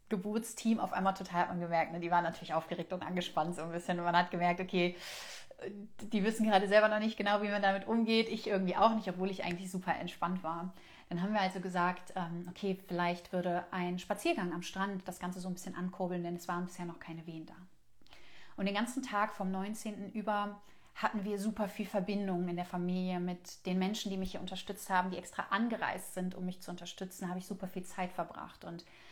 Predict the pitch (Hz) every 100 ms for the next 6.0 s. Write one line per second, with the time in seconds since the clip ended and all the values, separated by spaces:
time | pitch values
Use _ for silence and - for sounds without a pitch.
0 | - - - - 190 220 208 202 202 208
1 | 185 220 214 180 190 185 185 - 220 208
2 | 190 180 170 170 170 170 - 165 165 165
3 | - 165 160 160 160 - 175 175 196 -
4 | - 196 185 202 208 - 196 247 208 185
5 | - 180 180 185 180 - 180 180 170 -